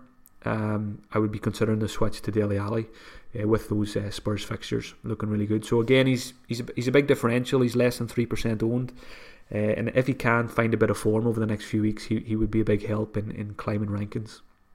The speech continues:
Another player I've added to the watch list this week is Samir Nasri at West Ham.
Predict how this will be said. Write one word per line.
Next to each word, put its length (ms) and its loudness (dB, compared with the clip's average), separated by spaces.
Another 460 8
player 300 10
I've 140 8
added 440 6
to 80 -8
the 80 2
watch 340 2
list 200 -2
this 220 -2
week 360 -4
is 340 0
Samir 420 2
Nasri 460 0
at 100 0
West 280 -2
Ham. 480 0